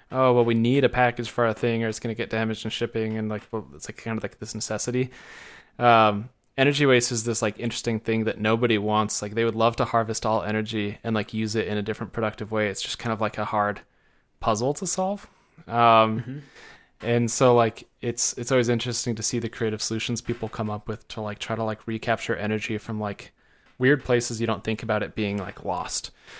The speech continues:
Speaker 1: So, um, I'm really into, like, piezoelectrics and, like, this idea of, like, turning kind of, like, uh, deformation forces into energy, like, electrical energy that you can somehow use.
Speaker 2: Yep.
Speaker 1: And so I've seen ideas, for example, of, like,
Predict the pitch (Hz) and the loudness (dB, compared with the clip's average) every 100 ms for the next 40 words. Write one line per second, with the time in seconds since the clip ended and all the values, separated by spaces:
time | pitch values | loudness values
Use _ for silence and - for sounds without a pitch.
0 | - - - 120 113 110 98 104 - - | -20 -8 0 2 2 0 -4 -8 -8 -8
1 | - 117 127 123 104 113 110 117 107 - | -6 2 6 6 4 0 0 -2 -4 -2
2 | 120 113 107 104 - 113 - - - 120 | -2 0 -2 -4 -4 -6 -2 -2 -2 -2
3 | 110 107 117 113 104 110 104 110 101 - | -2 -2 -2 -2 -2 -2 -2 -2 -6 -6
4 | - _ _ _ _ _ _ - - - | -16 _ _ _ _ _ _ -18 -10 2
5 | 135 131 123 113 123 113 107 - - - | 6 8 8 4 2 2 0 -2 -10 -12
6 | 107 101 104 - 113 123 107 110 - 135 | -4 -4 -2 0 0 0 0 0 -2 -4
7 | 143 139 - 147 139 - 120 107 113 107 | -2 -2 -2 -2 -2 -2 -2 0 0 0
8 | 95 107 104 104 120 120 - - 113 104 | -2 -2 -2 0 0 -2 -4 -8 -4 -2
9 | 101 - 117 110 113 123 123 113 107 - | -4 -4 -4 -2 -2 -2 -2 -2 -8 -8
10 | 117 - 120 123 120 120 123 - - - | -6 -4 -4 -2 -2 -2 -2 -6 -12 -18
11 | - - - - 131 - 131 117 - 120 | -18 -18 -16 -10 -4 0 4 4 6 6
12 | 113 117 113 110 - 117 107 117 110 117 | 6 6 4 4 2 0 2 0 0 0
13 | 113 104 107 104 - | -2 0 0 0 -4